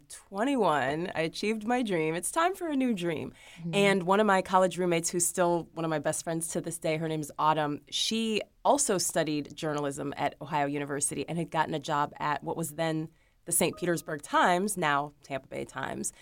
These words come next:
Speaker 1: And she said they were starting a new, fun, weekly tabloid-style paper targeting a younger audience called T B T, Tampa Bay Times,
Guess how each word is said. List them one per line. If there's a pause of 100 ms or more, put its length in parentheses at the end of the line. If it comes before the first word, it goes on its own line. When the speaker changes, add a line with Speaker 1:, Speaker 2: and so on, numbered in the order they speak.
(280)
Speaker 1:
And
she
said
they
were
starting
a
new,
fun,
weekly (1120)
tabloid-style
paper
targeting
a
younger
audience
called
T
B
T,
Tampa
Bay
Times,